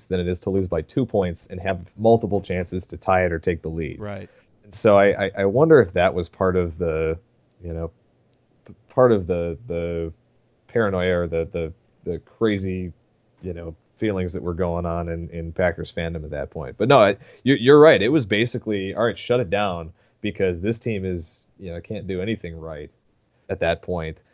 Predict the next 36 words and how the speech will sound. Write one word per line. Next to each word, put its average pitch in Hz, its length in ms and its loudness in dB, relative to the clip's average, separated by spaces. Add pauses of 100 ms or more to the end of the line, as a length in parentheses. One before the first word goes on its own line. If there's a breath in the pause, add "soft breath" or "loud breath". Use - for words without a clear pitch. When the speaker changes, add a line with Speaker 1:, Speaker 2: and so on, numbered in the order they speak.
(240)
Speaker 1:
And, 87 380 -2
um, 87 480 0 (140)
and 196 100 -2
I - 20 0
mean, 208 200 4
yeah, 185 180 2
they 107 120 2
were, 131 280 2
they 120 140 2
were 156 100 6
one 123 260 4
and 127 160 -2
four 135 360 4
in 92 80 -2
the 92 80 -2
last 98 300 -2
five 101 300 -2
games 101 300 -2
at 76 80 -8
that, 82 240 -6 (160)
at 92 160 -8
that 73 180 -6
stretch. - 460 -10
So 82 400 -4
I, 85 220 -8
I 101 80 0
can 110 160 -4
understand, 104 840 -4 (160)
you 98 100 -8
know, 87 200 -8 (240)
being 104 260 -4
a 92 60 -4
little 98 180 0
frustrated 92 640 -2
and, 85 200 -10
and 85 360 -12